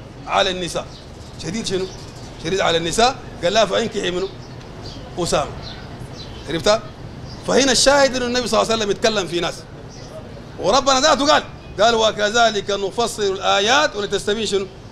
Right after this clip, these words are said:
سبيل المجرمين". واحد اسمه أبو عمران في بحر هنا، أبو عمران تعرفه؟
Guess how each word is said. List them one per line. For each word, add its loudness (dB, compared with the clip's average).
سبيل 2
المجرمين". -2
واحد 6
اسمه 2
أبو 2
عمران 4
في -2
بحر 6
هنا، 0
أبو -12
عمران 0
تعرفه؟ 0